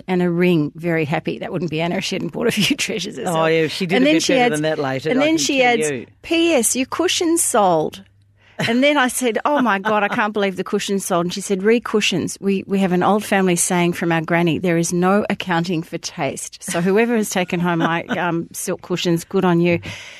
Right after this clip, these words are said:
Speaker 1: Um,
Speaker 2: This
Speaker 1: Caro
Speaker 2: was my, this was my text from Anna on the Thursday night, which on the first night alone, I think Julia, my mother, ca-, went in and after being crushed in the onslaught getting in, picked up some lovely tea towels and a couple of other things.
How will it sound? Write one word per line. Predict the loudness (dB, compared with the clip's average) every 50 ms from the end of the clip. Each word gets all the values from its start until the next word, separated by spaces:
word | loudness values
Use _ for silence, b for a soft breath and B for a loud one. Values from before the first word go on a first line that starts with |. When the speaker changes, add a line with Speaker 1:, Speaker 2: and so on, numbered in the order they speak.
| B B B _
Speaker 1:
Um, | -2 -2 0 0 -2 -2 -2
Speaker 2:
This | -4 -2 0
Speaker 1:
Caro | 0 0 2 2
Speaker 2:
was | 2
my, | 2 2 2 2 0
this | -2 -2 -2
was | -4 -4 -2
my | 0 -2 -2
text | -2 -2 -4 -6 -4 -4
from | -2 0
Anna | 2 2 2 2 2 2
on | 2 0
the | 0 -2
Thursday | 0 2 2 2 2 2 0 0 2 2
night, | 4 2 2 2
which | 0 -2 0 0
on | 0 0
the | 0
first | 0 2 2 2 2 2
night | 2 2 2 2 2
alone, | 2 2 2 2 2 2 0 0 -2 -2
I | 0 0
think | 0 0 0 0
Julia, | 0 2 4 4 4 4 2 2
my | 2 0 2
mother, | 2 2 0 0 -2
ca-, | -2 -2 0
went | 0 0 0 2 2
in | 2 2 2
and | 0 -2 B B B B B B -12 -6 -2
after | -2 -2 -2 -2 -4
being | -4 -4 -4 -6
crushed | -8 -4 -2 0 2 2 0 -2 -6 -8 -10 -12
in | -10 -6 -2 0 2
the | 2 2
onslaught | 2 0 -2 -2 -4 -2 -2 -2 0
getting | 0 2 2 2 2 2
in, | 2 2 2 2 0 -2 B B B B B B B B _ -4
picked | -4 -2 0 -2
up | -2 -2 -2
some | -2 -2 0
lovely | 0 0 0 0 -2 -2
tea | -2 -2 -4 -4 -4
towels | -2 -2 -2 -2 -2 -2 -2 -2
and | -4 -4
a | -4
couple | -4 -4 -4 -2 -2
of | -2 -2
other | -2 -2 -2 -4
things. | -2 0 0 0 0 0 -4